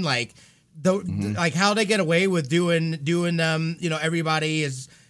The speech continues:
Speaker 1: uh, or at least the talent is all independent contractors. Uh,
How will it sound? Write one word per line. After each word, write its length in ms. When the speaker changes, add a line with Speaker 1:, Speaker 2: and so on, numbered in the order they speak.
Speaker 1:
uh, 240
or 180
at 60
least 260
the 120
talent 600
is 240
all 240
independent 480
contractors. 920
Uh, 500